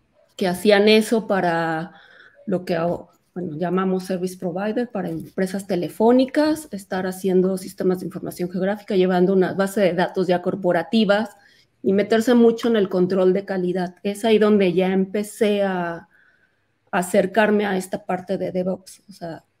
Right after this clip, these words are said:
estar haciendo control de calidad, estar haciendo scripts para también automatizar y, y, y checar todos esos detallitos que tiene que llevar una base de datos, sobre todo a nivel corporativo.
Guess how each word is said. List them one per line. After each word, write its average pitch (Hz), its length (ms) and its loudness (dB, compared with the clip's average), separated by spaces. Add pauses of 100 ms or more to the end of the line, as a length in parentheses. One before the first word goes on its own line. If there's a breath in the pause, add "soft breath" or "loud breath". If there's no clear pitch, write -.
(120)
estar 180 320 -2
haciendo 202 760 0
control 180 380 0
de 180 100 0
calidad, 185 560 -2
estar 185 260 -2
haciendo 208 440 4
scripts - 600 -8 (240)
para 185 280 -4
también 180 320 -2
automatizar 180 960 -4
y, 175 300 -8 (120)
y, 180 240 -12
y 165 400 -6 (360)
checar 190 320 -2
todos 214 300 -2
esos 208 220 -6
detallitos 180 560 -4
que 185 100 -12
tiene 175 240 -4
que 180 120 -6
llevar 185 260 -4
una 185 160 -2
base 185 260 -6
de 180 80 -2
datos, 254 420 0
sobre 196 180 -4
todo 196 140 0
a 202 40 2
nivel 180 280 2
corporativo. 190 600 -6